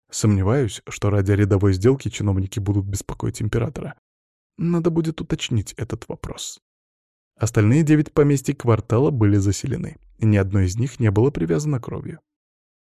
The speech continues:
Последнее обстоятельство меня порадовало безмерно,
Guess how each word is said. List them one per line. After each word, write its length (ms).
Последнее 500
обстоятельство 720
меня 260
порадовало 520
безмерно, 540